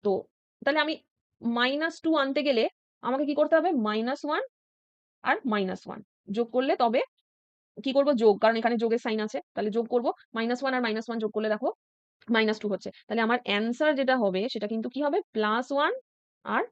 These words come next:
প্লাস ওয়ান। তো প্লাস ওয়ান, প্লাস ওয়ান মানে আমি ধরে নিচ্ছি ওয়ান, তার মানে এক্স এর মান টোটাল এলো, এক্স এর মান এলো ওয়ান। এবার আমাকে জানতে চেয়েছে এক্স প্লাস ওয়ান by এক্স এর মান কত হবে। বসিয়ে দাও, কিচ্ছু ব্যাপার না, একদম সোজা, ওয়ান by ওয়ান, তাহলে ওয়ান plus ওয়ান সমান টু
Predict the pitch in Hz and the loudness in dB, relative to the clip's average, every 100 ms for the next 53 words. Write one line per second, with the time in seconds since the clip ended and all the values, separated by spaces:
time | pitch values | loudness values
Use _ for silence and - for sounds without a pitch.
0 | _ - 202 190 - - 202 _ _ _ | _ -4 -4 -4 -8 -12 -14 _ _ _
1 | _ _ _ _ - 320 302 320 330 311 | _ _ _ _ -4 6 6 6 4 2
2 | 349 415 494 392 339 339 359 254 214 190 | 2 -2 0 0 0 0 2 4 2 2
3 | 226 269 269 330 311 294 320 269 277 285 | 0 -2 -2 -2 2 0 2 2 4 4
4 | 349 - _ - 208 240 240 262 226 302 | 2 0 _ -10 -6 -2 -2 -2 -2 -2
5 | 185 165 185 _ _ - 339 311 311 254 | -4 -6 -8 _ _ -4 0 0 0 -2
6 | 254 269 269 359 453 - 208 302 - _ | -2 -4 -2 -2 -4 -2 -2 -2 -8 _
7 | _ _ _ _ - 226 285 214 202 208 | _ _ _ _ -8 -6 -4 -4 -2 -2
8 | 202 - 285 220 185 175 196 202 - - | -4 -4 -4 -4 -4 -8 -8 -10 -12 -10
9 | 311 330 381 381 349 - 330 - 349 320 | -6 -2 0 2 0 -4 -8 -4 -2 0
10 | 320 311 302 320 285 311 - _ - 269 | -2 -4 -4 -6 -2 -2 -4 _ -10 -6
11 | 269 277 262 285 415 - 226 233 226 254 | -2 -2 0 0 -2 -8 -6 -4 -2 -2
12 | 247 254 247 311 - _ _ - 208 349 | -4 -6 -4 -4 -6 _ _ -10 -8 -8
13 | - | -8